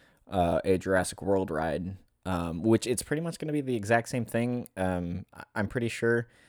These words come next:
except it's gonna have the Mosasaurus and the Indominus Rex and the T-Rex are gonna be fighting at the end rather than just the T-Rex popping up.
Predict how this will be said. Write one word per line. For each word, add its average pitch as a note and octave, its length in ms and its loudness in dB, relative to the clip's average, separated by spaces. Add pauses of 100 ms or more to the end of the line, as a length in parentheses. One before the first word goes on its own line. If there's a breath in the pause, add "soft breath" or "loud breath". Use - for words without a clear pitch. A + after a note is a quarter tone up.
(140 soft breath)
except G#2+ 340 0
it's F#2+ 140 -8
gonna G#2+ 140 2
have G2+ 140 2
the G2 60 0
Mosasaurus G2 920 6
and F2 320 0
the F2+ 60 0
Indominus F#2 480 0
Rex F2+ 260 0
and F#2 80 -2
the F2 60 -2
T-Rex F2+ 400 0
are F#2+ 40 -6
gonna F#2+ 120 2
be F2+ 80 0
fighting F#2 380 2
at F2+ 80 -2
the G2 100 -4
end F#2 220 0
rather F2 220 2
than D2+ 180 -6
just F2+ 180 -4
the - 60 -6
T-Rex F2+ 340 -2
popping F#2+ 380 -4
up. G2+ 160 -4